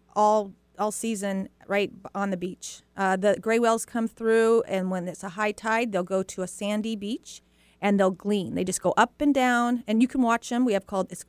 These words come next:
the Orca Network. You like 'em on Facebook. They'll say how many are there.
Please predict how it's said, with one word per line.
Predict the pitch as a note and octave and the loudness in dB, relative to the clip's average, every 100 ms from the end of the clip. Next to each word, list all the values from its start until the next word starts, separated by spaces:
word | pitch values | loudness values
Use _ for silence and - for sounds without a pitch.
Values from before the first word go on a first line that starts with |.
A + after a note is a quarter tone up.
| - | -10
the | |
Orca | - G3+ A3+ | -2 0 0
Network. | A3 - B3 - | -2 -2 -6 -4
You | F3+ | -4
like | F3+ G3 | -4 -2
'em | G3 | -4
on | F#3 | -4
Facebook. | - B3 - - B3+ | -2 -4 -2 -2 -4
They'll | - F#3 | -2 -4
say | G3+ F3+ F3 - _ _ | 0 2 0 -6 _ _
how | G#3+ | 2
many | G#3+ G#3 F#3+ | 2 2 0
are | F#3 | -4
there. | F3 A#3+ A#3+ A#3 | -2 0 2 0